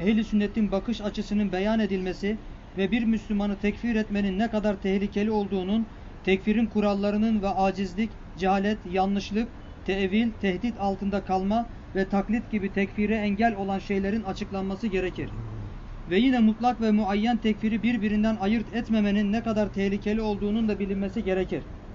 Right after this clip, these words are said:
Mutlak tekfirden çekinmemek gerekir. Belgesiz ve bilgisiz tekfir, Müslümanın imanına zarar verir. Bununla birlikte kafirleri tekfirde de tereddüt etmemek gerekir. Küfür ve iman meselesinde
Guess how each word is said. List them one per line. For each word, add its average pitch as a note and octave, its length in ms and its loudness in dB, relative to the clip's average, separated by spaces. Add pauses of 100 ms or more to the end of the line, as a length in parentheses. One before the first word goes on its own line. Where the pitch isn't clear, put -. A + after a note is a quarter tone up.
(440)
Mutlak A3 400 2
tekfirden A3 460 2
çekinmemek A3 600 2
gerekir. G3 400 2 (480)
Belgesiz G#3+ 500 4
ve A3 160 2
bilgisiz G#3+ 440 0
tekfir, A3+ 420 0 (240)
Müslümanın G#3+ 640 2
imanına G#3 480 2
zarar G3+ 300 2
verir. D3+ 220 -2 (500)
Bununla A#3+ 360 4
birlikte A3 400 2
kafirleri G#3+ 680 2
tekfirde G#3 500 0
de A#3 200 2 (200)
tereddüt G#3 400 2
etmemek A3 460 0
gerekir. F#3+ 380 0 (600)
Küfür A#3 340 2
ve A#3+ 120 2
iman A#3 280 6
meselesinde G#3+ 760 2